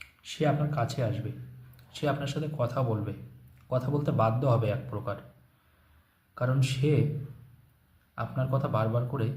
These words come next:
চিন্তা করবে, আপনার কথা বারবার করে ভাববে। যখন সে আপনার কথা বারবার করে ভাববে, তখন সে কথা বলতে এক প্রকার বাধ্য হবে আপনার সাথে।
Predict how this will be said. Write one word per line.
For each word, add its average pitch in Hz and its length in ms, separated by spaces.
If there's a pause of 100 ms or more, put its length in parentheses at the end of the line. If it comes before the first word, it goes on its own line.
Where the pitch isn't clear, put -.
চিন্তা 127 360
করবে, 104 340 (1120)
আপনার 139 500 (100)
কথা 131 360
বারবার 120 520
করে 127 300 (440)
ভাববে। 120 640 (400)
যখন 123 420
সে 139 340
আপনার - 480
কথা 131 220
বারবার 113 420 (120)
করে 120 160
ভাববে, 113 540 (640)
তখন 143 320
সে 143 200 (100)
কথা 113 220
বলতে 123 320
এক 143 220
প্রকার 117 260
বাধ্য 117 380
হবে 110 260
আপনার 107 280
সাথে। 104 360